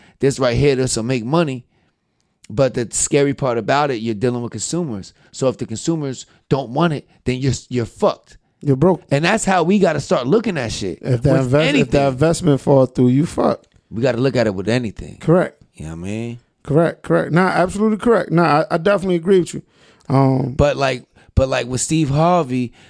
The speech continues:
Speaker 1: someone who we look up to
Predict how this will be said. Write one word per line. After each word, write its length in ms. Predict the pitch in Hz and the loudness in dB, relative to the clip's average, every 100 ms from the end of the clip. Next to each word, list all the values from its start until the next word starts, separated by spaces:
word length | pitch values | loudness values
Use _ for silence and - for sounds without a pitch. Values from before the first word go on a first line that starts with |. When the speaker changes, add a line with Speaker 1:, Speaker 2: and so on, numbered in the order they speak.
| _ _ - | _ _ -8
Speaker 1:
someone 680 | - 175 160 156 143 135 123 _ _ _ _ | 0 0 0 -2 -2 -4 -10 _ _ _ _
who 220 | - 180 160 | -2 0 0
we 280 | 151 208 | 2 2
look 340 | 175 185 190 - _ _ _ - | 2 -2 -4 -8 _ _ _ -8
up 220 | 147 165 | -6 -6
to 460 | - 151 131 110 | -4 -2 -2 -4